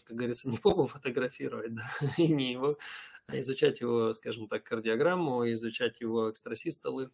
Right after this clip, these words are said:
в-, и другие, другие, другие, э, параметры артериального давления и так далее. Вот, э, и,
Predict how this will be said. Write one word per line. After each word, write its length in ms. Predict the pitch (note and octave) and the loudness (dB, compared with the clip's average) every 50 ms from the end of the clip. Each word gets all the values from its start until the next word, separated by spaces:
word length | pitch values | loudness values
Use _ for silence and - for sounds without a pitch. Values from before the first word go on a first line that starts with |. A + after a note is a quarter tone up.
| _ - - - - - - _ _ - | _ -20 -18 -18 -18 -20 -20 _ _ -12
в-, 240 | A2+ G#2+ G#2+ A2+ A#2 | -10 -10 -8 -8 -8
и 320 | A#2+ B2 B2+ B2+ A#2+ A#2+ | -6 -4 -4 -2 -2 -4
другие, 380 | A#2 A#2 B2 B2+ B2 B2+ C3+ B2+ | -4 -2 -2 -4 -2 -2 -4 -4
другие, 300 | A#2 A#2 A#2 A#2 A#2+ A#2+ A2+ | -4 -4 -4 -4 -2 -4 -4
другие, 500 | A2+ A2+ A2+ - B2+ B2 B2 A#2 A2+ G2+ - - | -4 -6 -4 -2 -2 -2 -2 -2 -4 -10 -8 -4
э, 200 | A#2+ A#2 A2+ A2 G#2+ - | -2 -2 -2 -2 -2 0
параметры 440 | B2 A#2+ A#2+ A2+ A2 A2 - A#2+ A2 | 2 2 4 2 0 -2 0 0 0
артериального 540 | - - - A#2+ A#2 A2 G#2+ G#2 G#2+ G#2+ G#2 | 0 0 -2 0 2 2 0 0 -4 -6 -4
давления 580 | A#2 B2+ C#3 F3 F#3 E3+ D3 B2 A#2 A2+ A2+ A#2 | -4 -2 0 0 0 0 0 0 0 0 -2 -2
и 280 | B2 B2+ B2 B2 A#2+ A2+ | -4 -8 -10 -10 -10 -10
так 180 | - - G#2+ | -10 -14 -16
далее. 200 | - - - _ _ _ _ - - - - - - - - - | -16 -20 -20 _ _ _ _ -18 -16 -16 -16 -18 -20 -18 -6 2
Вот, 300 | C3+ C3+ B2+ A#2+ - - | 6 8 8 8 6 2
э, 200 | C3+ A#2+ A#2+ A2+ B2+ | 2 2 2 4 4
и, 60 | D3 | 6